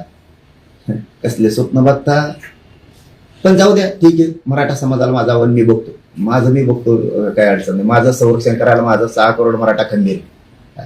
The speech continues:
ते जाऊ दे, ते होत राहील. परंतु समाजाला सांगतो की शहाण्या माणसांचं काहीच म्हणणं आहे, तज्ज्ञांचं म्हणणं आहे, खूप हुशार लोकांचं म्हणणं आहे, जातीय शांतता राहावी, त्यांना ठेवायची नाही जातीय शांतता.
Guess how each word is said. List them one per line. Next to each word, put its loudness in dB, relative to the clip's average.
ते 2
जाऊ 4
दे, -8
ते 2
होत 4
राहील. 0
परंतु 0
समाजाला -2
सांगतो -8
की -10
शहाण्या -4
माणसांचं -6
काहीच -2
म्हणणं -4
आहे, -6
तज्ज्ञांचं -2
म्हणणं -2
आहे, -2
खूप -2
हुशार 0
लोकांचं -6
म्हणणं -10
आहे, -14
जातीय -4
शांतता -8
राहावी, -2
त्यांना 0
ठेवायची 2
नाही -2
जातीय -6
शांतता. -6